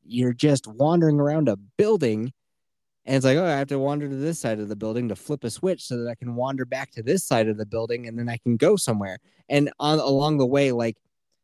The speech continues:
military-esque with glowing eye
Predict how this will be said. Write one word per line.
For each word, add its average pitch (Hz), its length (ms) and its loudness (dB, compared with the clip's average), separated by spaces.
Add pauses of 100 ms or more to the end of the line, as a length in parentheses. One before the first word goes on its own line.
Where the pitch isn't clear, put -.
(2500)
military-esque 131 1200 2
with 110 320 0
glowing 131 480 6
eye 117 420 -4